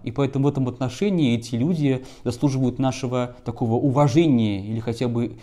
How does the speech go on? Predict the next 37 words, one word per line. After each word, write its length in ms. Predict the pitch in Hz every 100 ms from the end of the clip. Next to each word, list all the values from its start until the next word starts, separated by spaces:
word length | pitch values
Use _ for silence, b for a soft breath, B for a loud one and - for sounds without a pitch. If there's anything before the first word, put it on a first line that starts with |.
| B -
интереса, 600 | 117 - 151 143 - -
да, 180 | 98 120
по 120 | 117
отношению 400 | 113 113 - 110
к 120 | 107
ним. 280 | 104 90 95 - B B -
В 80 | 123
наше 340 | 156 202 180
же 120 | 160
время 600 | 160 143 160 151 143 143 B B -
русские 420 | 135 143 - 131
люди, 540 | 131 180 147 139 135 139 B -
как 140 | 120
правило, 300 | 147 151 135
владеют 680 | 127 127 120 143 120 113 -
лишь 220 | 131 143
своим 340 | - 120 117
языком 720 | 110 - 107 - 185 180 185 -
в 60 |
той 200 | - 131
или 100 | 113
иной 160 | 110 107
степени 580 | - 190 208 170 151 131
и 220 | - 160
ещё 280 | 151 - 131
что-то 580 | - - 208 208 165 147
из 220 | - 131
школьной 360 | - 143 143
программы. 720 | 143 135 120 117 98 87 85 - B B B B B -
Но 140 | 113
вот, 300 | 160 202 -
видите, 420 | 139 147 139 -
во 100 | 123
времена 540 | 120 127 135 139 123 123
Библии 800 | - 107 151 170 190 190 185 180 117
жители 400 | 113 117 117 113
Ханаана, 760 | 123 113 127 180 185 180 180